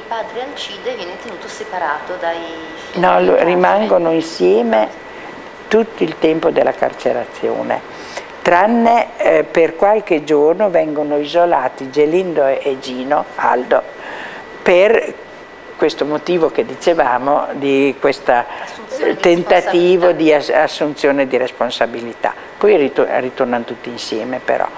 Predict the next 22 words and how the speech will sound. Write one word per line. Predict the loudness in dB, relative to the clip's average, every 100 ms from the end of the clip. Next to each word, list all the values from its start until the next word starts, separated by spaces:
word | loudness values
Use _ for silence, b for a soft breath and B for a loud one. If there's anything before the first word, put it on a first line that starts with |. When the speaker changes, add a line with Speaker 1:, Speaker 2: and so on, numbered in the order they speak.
| B B B B -2
Speaker 2:
E | 4 6 6 6 4
mio | 2
nonno | 2 2 2
è |
lì | 0 -2
con | -4 -4 -4
loro. | -2 0 -2 0
Quando | 0 2
li | 2 2
vanno | 0 0 -2
a |
prendere | 0 0 0 -2 -2 0 0
per | -2 0
portarli | -2 -2 0 0 0
alla | 0 -2
fucilazione, | -6 -6 -2 0 -2 -2 0 2 2 0 B B B B B -2
ehm, | 2 4 4 2 0 -4 -6 -4
mio | 0 2
nonno | 2 0 2 2
ripete | 2 -2 0 0 0 2 2 2 B B B B 0
la, | 2 2 0 0
mm, | -2 -6 -8 -10